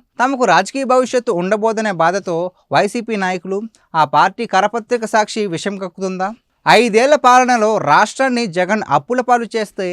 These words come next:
ఐదు నెలల్లో రాష్ట్ర పరిస్థితిని గాడిలో పెట్టినందుకు చంద్రబాబుపై వైసీపీ కడుపు మంటనా? దోపిడీ లేని రాష్ట్రంగా ఆంధ్రప్రదేశ్ను తీర్చిదిద్దుతున్నందుకు కూటమి ప్రభుత్వంపై తప్పుడు ప్రచారం చేస్తున్నారా?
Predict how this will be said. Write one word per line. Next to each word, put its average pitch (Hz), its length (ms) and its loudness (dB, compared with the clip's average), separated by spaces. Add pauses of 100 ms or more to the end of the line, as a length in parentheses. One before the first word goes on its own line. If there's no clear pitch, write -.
(380)
ఐదు 175 240 0
నెలల్లో 233 420 2 (220)
రాష్ట్ర 233 280 2
పరిస్థితిని 226 520 -4 (120)
గాడిలో 208 300 4
పెట్టినందుకు 214 680 -4 (380)
చంద్రబాబుపై 220 640 2 (140)
వైసీపీ 180 540 -4
కడుపు 170 340 -2
మంటనా? 202 340 -2 (580)
దోపిడీ 269 420 4
లేని 277 260 2
రాష్ట్రంగా 214 520 0 (200)
ఆంధ్రప్రదేశ్ను 226 540 -2
తీర్చిదిద్దుతున్నందుకు 190 1080 -8 (420)
కూటమి 202 340 -2
ప్రభుత్వంపై 214 580 -2
తప్పుడు 175 400 -4
ప్రచారం 226 380 0
చేస్తున్నారా? 202 540 -2